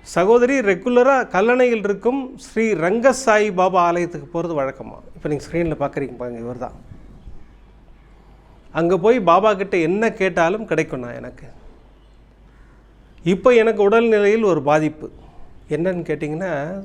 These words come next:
சகோதரிக்கு மூலம். டாக்டர்ஸ் போய் பார்க்குறாங்க, பல டாக்டர் பார்த்தாச்சு. எல்லா டாக்டரும் சொல்ற ஒரே விஷயம், ஆப்ரேஷன் தான் தீர்வு.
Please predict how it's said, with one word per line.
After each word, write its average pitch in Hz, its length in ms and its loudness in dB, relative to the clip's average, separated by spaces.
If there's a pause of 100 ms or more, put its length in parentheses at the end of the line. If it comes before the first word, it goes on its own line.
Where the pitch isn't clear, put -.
சகோதரிக்கு 170 680 -6
மூலம். 147 360 -4 (1700)
டாக்டர்ஸ் 165 440 -6
போய் 175 180 -6
பார்க்குறாங்க, 156 480 -6
பல 151 200 -6
டாக்டர் 175 380 -6
பார்த்தாச்சு. - 540 -12 (800)
எல்லா 165 320 0
டாக்டரும் 196 440 0
சொல்ற 175 200 -4
ஒரே 156 220 -2
விஷயம், 170 380 -4
ஆப்ரேஷன் 151 580 -4
தான் 175 220 -10
தீர்வு. 135 380 -4